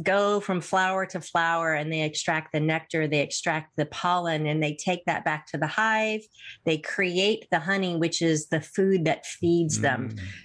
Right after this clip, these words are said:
Speaker 1: And so my work is all about helping people tap into their own essence and have that be the food that feeds their soul and their work in the world.
Speaker 2: I love that. There's a really good meaning behind it. You know, Michelle, the very first quote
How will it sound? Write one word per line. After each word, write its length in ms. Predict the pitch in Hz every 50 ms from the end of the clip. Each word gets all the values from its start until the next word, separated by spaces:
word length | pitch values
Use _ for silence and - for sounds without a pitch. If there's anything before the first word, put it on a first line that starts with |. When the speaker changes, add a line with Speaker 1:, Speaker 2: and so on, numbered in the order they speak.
| _ _ _ _
Speaker 1:
And 180 | 175 180 180 165
so 440 | - 190 180 175 175 170 165 160 - - - - -
my 280 | 175 185 196 208 208
work 300 | 208 214 214 220 214 214
is 160 | 208 196 196 -
all 200 | - 202 190 196
about 400 | 196 180 190 185 180 175 175 - -
helping 460 | - - 190 190 - - 180 175 175
people 560 | 165 - 196 185 - - 170 165 165 151 147 - - - _
tap 320 | - - 208 202 190 -
into 260 | 202 180 170 - 196
their 180 | 170 170 165 165
own 200 | 170 170 170 156 - -
essence 720 | 175 196 - - 269 302 - - - - - - - - _ _ - - _ - - - - -
and 160 | 180 180 185
have 220 | 180 196 196 190
that 260 | 185 190 190 - 156
be 300 | 170 175 175 175 175 175
the 160 | 160 151 165 156
food 340 | - - 185 175 170 156
that 180 | 147 139 - -
feeds 340 | - - 165 160 160 151 -
their 160 | - 143 143
soul 600 | 139 - - - 165 165 165 165 165 160 160 165 -
and 200 | - 147 147 151
their 100 | 151 143
work 260 | 151 147 143 - -
in 60 | - 147
the 100 | - -
world. 340 | 101 95 143 135 - - - - _ _ _ _ - - _ _ - _ _ - - _ _ _ _ - - -
Speaker 2:
I 80 | 123 143
love 260 | 151 131 123 127 120
that. 220 | 110 87 85 - -
There's 180 | 107 104 98
a 80 | 107 110
really 240 | 113 123 127 120 107
good 140 | 113 110
meaning 260 | 107 110 113 120 117 101
behind 400 | 98 95 80 107 110 113 107 101
it. 240 | - - - _ - - - - - - - - - - - - _ _ _ _ - 127
You 80 | 127
know, 400 | 131 135 139 143 151 151 143 139 151
Michelle, 440 | 151 120 - - 135 127 127 127
the 100 | 123 117
very 400 | 101 - - 120 117 120 135 151
first 420 | 147 147 - 139 135 131 - - -
quote 580 | - - 127 117 101 95 - - - - -